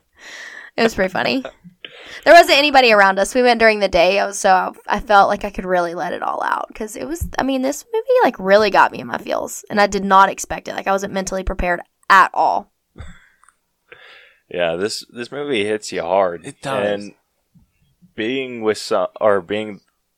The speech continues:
Speaker 2: I mean, I know you have a sister.
Speaker 3: Yeah.
Speaker 2: But me only having brothers, yeah, this hits a, hits pretty, pretty hard. <laughs>
Speaker 3: Yeah, I wanna p-, put, put something out here.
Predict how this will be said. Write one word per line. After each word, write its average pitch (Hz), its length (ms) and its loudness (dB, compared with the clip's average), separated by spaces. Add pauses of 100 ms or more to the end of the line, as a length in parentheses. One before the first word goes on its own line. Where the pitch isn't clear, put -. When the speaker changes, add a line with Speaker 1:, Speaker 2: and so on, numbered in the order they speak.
(100)
Speaker 2:
I 117 60 -8
mean, 101 180 -6
I 101 100 0
know 110 220 0
you 98 760 -8
have 92 220 -6
a 82 40 -12
sister. - 720 -6 (200)
Speaker 3:
Yeah. 101 440 -10 (100)
Speaker 2:
But 90 260 4
me 104 260 -8 (120)
only 101 320 -2
having 87 440 -4
brothers, 92 880 -6 (1200)
yeah, 85 260 -4
this 87 200 -6
hits - 240 -6
a, 85 140 -6 (420)
hits 98 200 -16
pretty, 85 520 -12 (280)
pretty 87 200 -10
hard. 87 500 -4 (380)
<laughs> 180 40 -6 (960)
Speaker 3:
Yeah, 123 120 -4
I - 20 -2
wanna 160 300 0 (120)
p-, - 80 -10 (600)
put, - 320 0
put - 200 0
something 110 380 -4
out 110 160 -2
here. 107 160 -2